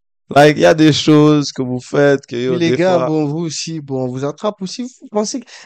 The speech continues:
Speaker 2: parce que les gars pensent que nous, on est des gars, si on va pas les attraper.
Speaker 1: Yo, bro.
Speaker 2: Bon, les gars qui décident de faire les demoiselles, là.
Speaker 1: Yo.
Speaker 2: Genre, en mode, à un moment, ils sont chill, puis là, genre, à un moment, ils décident de battre des pauses, de
Speaker 1: Come
Speaker 2: nous, par
Speaker 1: on
Speaker 2: exemple,
Speaker 1: now.
Speaker 2: des mood swings.
Speaker 1: <laughs>
Speaker 2: Yo, bro, t'as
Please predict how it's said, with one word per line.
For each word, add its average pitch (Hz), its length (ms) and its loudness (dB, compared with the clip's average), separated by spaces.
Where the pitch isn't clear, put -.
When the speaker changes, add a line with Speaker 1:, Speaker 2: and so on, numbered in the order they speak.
Speaker 2:
parce - 100 -18
que 262 60 -16
les 262 80 -12
gars - 140 -16
pensent - 240 -20
que 190 80 -18
nous, 185 160 -14
on 165 100 -12
est 151 80 -16
des 127 160 -16
gars, 139 200 -16
si - 120 -20
on 135 60 -16
va 127 100 -16
pas 165 140 -18
les 123 120 -20
attraper. 117 460 -18
Speaker 1:
Yo, 90 180 -6
bro. 90 360 -6
Speaker 2:
Bon, 147 100 -6
les 160 140 -4
gars 190 160 -6
qui 151 120 -14
décident 135 400 -12
de 117 60 -14
faire 139 180 -10
les 120 120 -10
demoiselles, 110 680 -12
là. 104 240 -12
Speaker 1:
Yo. 87 180 -6
Speaker 2:
Genre, 120 160 -4
en 131 60 -6
mode, 143 240 -6
à 143 60 -6
un - 20 -6
moment, 143 220 -8
ils 139 60 -8
sont 127 220 -12
chill, 139 300 -14
puis 127 100 -18
là, 131 140 -8
genre, 117 180 -14
à - 20 -8
un 127 40 -8
moment, 123 220 -10
ils 117 260 -12
décident 107 280 -18
de 113 120 -14
battre 110 200 -14
des 117 100 -12
pauses, 120 240 -12
de 117 80 -16
Speaker 1:
Come 92 140 -6
Speaker 2:
nous, 92 60 -8
par 123 100 -4
Speaker 1:
on - 20 -4
Speaker 2:
exemple, 120 200 -4
Speaker 1:
now. 120 40 -8
Speaker 2:
des 120 80 -4
mood 120 240 -4
swings. 120 440 -8
Speaker 1:
<laughs> - 80 -20
Speaker 2:
Yo, 165 180 0
bro, - 240 0
t'as 143 200 -2